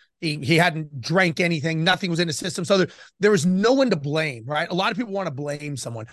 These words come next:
I could blame the person who hit him. Yes, I can. Um, but that doesn't bring him back. Um, and so, <clears throat> you know, I, and again, this is just how I internalize it.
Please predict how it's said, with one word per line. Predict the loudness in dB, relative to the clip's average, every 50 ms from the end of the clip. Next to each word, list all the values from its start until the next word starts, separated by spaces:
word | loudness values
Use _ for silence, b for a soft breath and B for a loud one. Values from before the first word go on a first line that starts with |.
| B B B B
I | -2 -2 0
could | 0 0 0 2
blame | 4 4 4 4 4 0
the | -2
person | -2 0 0 0 0 -2 -2 -4
who | -4 -4 -4
hit | -6 -6 -6 -6 -6 -4
him. | -4 -4 -4 -4 -8 -12 _ _ _ _
Yes, | 0 0 0 2 0 -2 -4
I | -4 -4 -4
can. | -4 -8 -8 -8 -8 -10 -12 -14 _ _ _ _ _ _
Um, | 0 2 2 2 2 0 -4 -8 _ _ _ _ _ _ _ _ _ -20 -20 -20 -20 _ _ _ _ _
but | 2 4 4 6
that | 4 2 2 4
doesn't | 0 0 0 0 -2 0
bring | 0 -2 -2 -2
him | -2 -4 -4 -4
back. | -6 -6 -6 -10 _ -20 _ _ _ _ _ _ _ _ _ 0
Um, | 0 2 2 2 0 0 -2 -6 -6 -6
and | -4 -2 -2 -2 -2
so, | -2 0 2 2 2 2 2 2 0 -4 -6 _ _ _ _ _ _ _ _ _ _ _ _ _ _ _
<clears throat> | -4 -4 -2 -4 -6 -10 -14 _ _
you | -2 0 0
know, | 2 2 0 0 -2 -2 -4 -8 _
I, | -2 -2 0 0 0 0 0 0 -2 -4 -4
and | -4 -2
again, | 0 0 0 0 0
this | -2 -4 -4
is | -6 -6
just | -6 -4 -2
how | 0 0 0 0
I | 0 0 0 0 -2 -4 -6 -8
internalize | -10 -10 -10 -10 -8 -6 -6 -4 0 0 0 0 0 0
it. | 0 0 0 -2